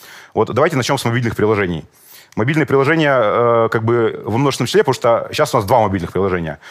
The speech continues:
Вот откройте просто на своём телефоне App Store или Google Play, наберите AliExpress, и вы увидите, что щас есть два мобильных приложения в сторе. Значит, одно из них называется AliExpress by, э, by Alibaba, это глобальное приложение, которое сделано Alibaba, а второе сделано нами.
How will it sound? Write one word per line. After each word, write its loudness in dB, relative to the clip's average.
Вот 0
откройте 0
просто -2
на -4
своём 0
телефоне 0
App 2
Store 2
или 0
Google 0
Play, 0
наберите -2
AliExpress, -2
и -4
вы 0
увидите, -2
что -4
щас -2
есть -2
два 4
мобильных -2
приложения 0
в -8
сторе. -2
Значит, -8
одно 0
из 0
них -4
называется 0
AliExpress 0
by, 2
э, 0
by 2
Alibaba, 4
это -2
глобальное 2
приложение, -2
которое -4
сделано -4
Alibaba, -6
а -4
второе 0
сделано 2
нами. -2